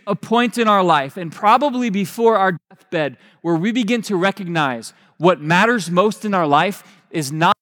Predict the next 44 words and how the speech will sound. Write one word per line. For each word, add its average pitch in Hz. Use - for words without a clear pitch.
what 185
we 185
have 143
built 180
with 165
our 143
hands. 185
It's 147
not 180
the 196
amount 170
of 135
money 175
in 185
our 151
checking 208
account. 226
What 131
matters 160
most 202
in 220
our 190
life 170
is 147
who 247
is 208
it 180
that's -
holding 202
our 175
hand 147
as 139
our 160
days 139
begin 123
to 135
dwindle? 110
Who 277
is 240
it 208
that 190
we've 208
invested 190
in 143